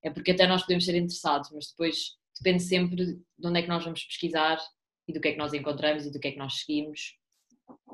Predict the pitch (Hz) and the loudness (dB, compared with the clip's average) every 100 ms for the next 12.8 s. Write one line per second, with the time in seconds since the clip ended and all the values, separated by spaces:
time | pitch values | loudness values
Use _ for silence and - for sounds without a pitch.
0 | - - 170 175 175 175 185 185 185 175 | -10 -4 2 4 4 6 4 6 6 6
1 | 180 175 175 175 175 175 - _ _ _ | 4 2 6 8 6 4 -8 _ _ _
2 | _ _ _ _ - 170 170 175 160 165 | _ _ _ _ 0 0 2 0 2 2
3 | 160 - - _ - _ _ 151 165 170 | 0 -4 -12 _ -20 _ _ -4 -2 -2
4 | 160 156 143 147 156 156 185 180 - - | -6 -8 -8 -6 -2 -2 -2 -4 -6 -16
5 | - _ 165 - 165 160 170 170 170 170 | -20 _ -6 -6 -10 -6 -6 -4 -6 -6
6 | 165 156 160 - 156 147 156 151 151 147 | -6 -6 -8 -10 -10 -8 -10 -12 -8 -8
7 | 147 - 143 135 127 - - _ _ - | -8 -10 -8 -8 -8 -12 -16 _ _ -20
8 | - - _ _ _ - - - 151 - | -20 -20 _ _ _ -14 -12 -8 -8 0
9 | 170 - _ - 180 175 170 175 175 156 | -2 -2 _ -2 0 0 0 4 6 6
10 | 147 151 151 165 160 160 160 - 156 - | 4 2 2 0 0 0 -2 0 -2 0
11 | 165 160 170 165 165 151 156 160 156 - | -2 0 0 2 2 -2 -4 -4 -4 0
12 | 156 151 151 151 160 156 123 | 2 2 2 -2 -4 -8 -10